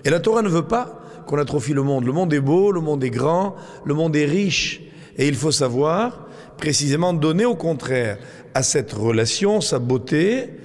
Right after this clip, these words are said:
sa profondeur, sa richesse. Et cela ne vient que dans l'échange de deux êtres très différents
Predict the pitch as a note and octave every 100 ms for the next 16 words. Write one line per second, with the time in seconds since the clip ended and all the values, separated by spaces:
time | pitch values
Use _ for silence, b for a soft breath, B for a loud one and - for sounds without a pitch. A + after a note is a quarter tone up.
0 | B B - A#2+ C3 C3+ C#3+ C#3+ F3 -
1 | E3+ F3+ - E3+ B2 - - - - B
2 | B B B B2 E3+ E3 D#3+ D3 G3 D#3
3 | F3 D#3+ D#3 F3 - F#3+ G3 G#3+ G#3+ G3
4 | B B B B2+ C3 D3+ C3 E3+ D#3+ D3
5 | F#3+ G3+ - - - B B B - E3+
6 | A3+ F#3+ D3 D#3 C3 C#3 D#3+ G3+